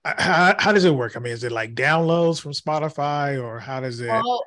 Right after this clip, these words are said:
Speaker 2: I get you. Um, with Spotify, it's streams. So
Speaker 1: Streams,
Speaker 2: if you
Speaker 1: okay.
Speaker 2: play it, you know, if you play it, it'll show you how many streams you've got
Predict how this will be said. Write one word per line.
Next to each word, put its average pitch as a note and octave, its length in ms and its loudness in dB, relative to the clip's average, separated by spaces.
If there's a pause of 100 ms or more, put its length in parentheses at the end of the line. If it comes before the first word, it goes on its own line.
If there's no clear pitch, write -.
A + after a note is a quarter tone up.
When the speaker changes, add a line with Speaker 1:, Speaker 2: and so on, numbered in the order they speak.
Speaker 2:
I A3 160 -10
get - 160 -18
you. G3+ 260 -8 (200)
Um, F4+ 580 2
with D#4 160 -6 (180)
Spotify, A#3+ 680 -2
it's A#3+ 180 -8
streams. G#3 1000 -10
So G3+ 260 -2
Speaker 1:
Streams, B2 380 -6
Speaker 2:
if A2 60 -6
you B2 80 -2
Speaker 1:
okay. A2+ 220 -6
Speaker 2:
play B3 120 0
it, G3 140 -2
you A#3 140 -10
know, A3+ 80 -6
if A3+ 80 -16
you A3 100 -12
play A3+ 360 -6
it, - 80 -12 (480)
it'll B3 160 0
show B3 200 -6
you A3+ 200 -8
how A3+ 120 -6
many G#3 240 -6
streams G#3 360 -8
you've G3 140 -14
got F3+ 300 -4